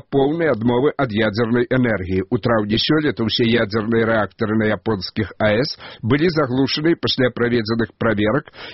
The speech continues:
і масавых дэманстрацыяў пратэста, а праз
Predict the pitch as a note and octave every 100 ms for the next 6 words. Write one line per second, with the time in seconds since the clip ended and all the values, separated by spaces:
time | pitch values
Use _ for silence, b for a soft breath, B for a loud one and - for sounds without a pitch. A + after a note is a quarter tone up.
0 | - D3+ C3+ B2 - D#3 D#3 B2 A#2+ A2+
1 | - B2 A#2+ C#3+ B2 B2 B2+ A2+ G2+ -
2 | G#2+ G2 B - A#2+ B2